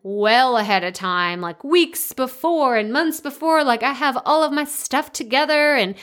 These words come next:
everything. Like, that's not La La Land. You guys, I'm being real with you. I do this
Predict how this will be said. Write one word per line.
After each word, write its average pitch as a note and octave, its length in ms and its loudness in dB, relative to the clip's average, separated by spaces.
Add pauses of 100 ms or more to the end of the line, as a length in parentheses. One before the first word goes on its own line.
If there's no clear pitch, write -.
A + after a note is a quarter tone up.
(240)
everything. D4 520 0
Like, A#3 220 -4 (380)
that's E4 240 -4
not F4 180 2
La F#3 300 4
La E3+ 60 0
Land. F3+ 500 -4
You C4 100 -12
guys, C#4+ 320 0
I'm C#4+ 220 0
being C4+ 240 0
real B3 180 2
with C#4 200 -4
you. - 240 -8
I C#4+ 140 2
do B3 340 0
this G3 400 0